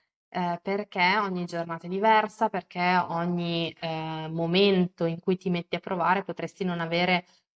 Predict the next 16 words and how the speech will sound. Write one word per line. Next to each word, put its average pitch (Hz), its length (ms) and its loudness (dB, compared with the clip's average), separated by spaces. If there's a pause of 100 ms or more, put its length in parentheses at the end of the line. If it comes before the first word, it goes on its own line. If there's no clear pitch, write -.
quell'energia, 185 920 0
quella, 151 800 -6
quella 156 220 -10
forza, 196 760 0
quella 156 260 -4
potenza 196 720 -2
che 175 100 -6
serve, 160 680 -2 (480)
però 214 540 4
è 196 100 -8
soltanto 196 720 -6
provando 180 720 -2
e 170 80 -2
riprovando 175 800 0
che 185 140 -6
invece, 185 680 2